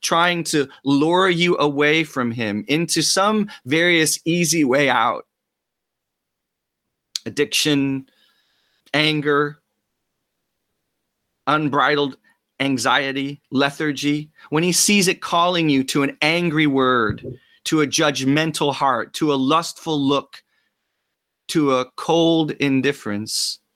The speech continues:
to a cowardly apathy, when he sees you experiencing the profound vulnerability you have to those things that draw you away from him,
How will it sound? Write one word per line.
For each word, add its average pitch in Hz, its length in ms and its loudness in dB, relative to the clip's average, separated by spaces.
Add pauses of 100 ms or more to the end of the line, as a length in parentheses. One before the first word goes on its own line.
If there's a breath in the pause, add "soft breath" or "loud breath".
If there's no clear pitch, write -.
(1400)
to 143 220 0
a 123 80 -4
cowardly 151 800 0
apathy, 123 640 -6 (1300)
when 151 140 2
he 214 120 2
sees 208 640 0
you 185 580 0 (240)
experiencing 160 1120 0 (540 soft breath)
the 143 100 0
profound 156 1000 -2
vulnerability 143 880 0
you 135 240 2
have 127 640 -4 (960)
to 127 100 -6
those 147 460 2
things 117 520 0
that 117 300 -4
draw 135 400 2
you 165 280 -2
away 139 280 2
from 117 220 -6
him, 98 260 -8